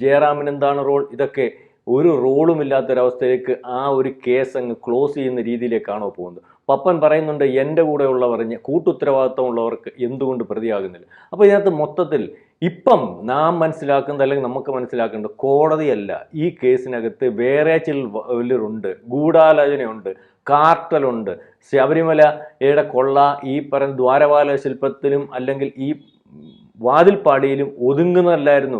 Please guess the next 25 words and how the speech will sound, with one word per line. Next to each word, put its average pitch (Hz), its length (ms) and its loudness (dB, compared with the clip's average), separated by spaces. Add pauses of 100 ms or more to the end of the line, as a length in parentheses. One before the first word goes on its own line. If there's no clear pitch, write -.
(100)
കൊടിമരത്തിലുണ്ടായിരുന്നു, 147 1080 0 (320)
അതിനു 147 180 2
മുമ്പ് 135 240 -2
സ-, 123 180 -10
പതിനെട്ടാം 147 440 2
പടിയിലുണ്ടായിരുന്നു. 147 560 0
ഇതെല്ലാം 165 200 -4
പ-, 147 160 -12
ഇതെല്ലാം 175 320 0
പപ്പൻ 190 260 -4
പറഞ്ഞിട്ടുള്ളതാണ്. 180 540 -2 (240)
രണ്ടായിരത്തി 147 540 4 (260)
ഏഴ് 214 320 10
തൊട്ടുള്ള 143 340 0 (120)
കൊള്ളയുണ്ടായിരുന്നു. 117 640 -4
ആ 160 40 0 (140)
കൊള്ളയ്ക്കകത്ത് 143 680 -2 (440)
ഒരു 208 240 10
പക്ഷേ 143 280 2 (160)
ഇപ്പമുള്ളവരല്ല, 147 840 0 (260)
ഇതിൻ്റെ 120 300 -4
വ്യാപ്തി 131 480 2
വലിയ 139 300 0
വ-, 117 100 -2 (140)
വലിപ്പത്തിലുള്ളതാണ്. 131 840 -2